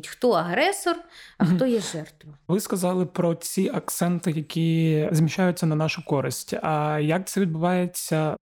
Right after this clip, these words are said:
Speaker 2: Це от якраз ці заяви про названі країни і гуманітарна допомога, чи є ще щось?
Speaker 1: По-перше, писали багато про останній саміт, е, в Самарканді, де під час телемарафону прем'єр-міністр Нарендра Моді відкрито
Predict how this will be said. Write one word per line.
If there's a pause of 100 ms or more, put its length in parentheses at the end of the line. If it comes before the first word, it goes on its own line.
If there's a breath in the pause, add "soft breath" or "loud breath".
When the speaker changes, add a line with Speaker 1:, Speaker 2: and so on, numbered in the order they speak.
(180)
Speaker 2:
Це
от
якраз
ці
заяви
про
названі
країни (100)
і
гуманітарна
допомога,
чи
є
ще
щось? (240)
Speaker 1:
По-перше, (180)
писали
багато
про
останній
саміт,
е,
в
Самарканді, (100)
де
під
час
телемарафону
прем'єр-міністр
Нарендра
Моді (340 loud breath)
відкрито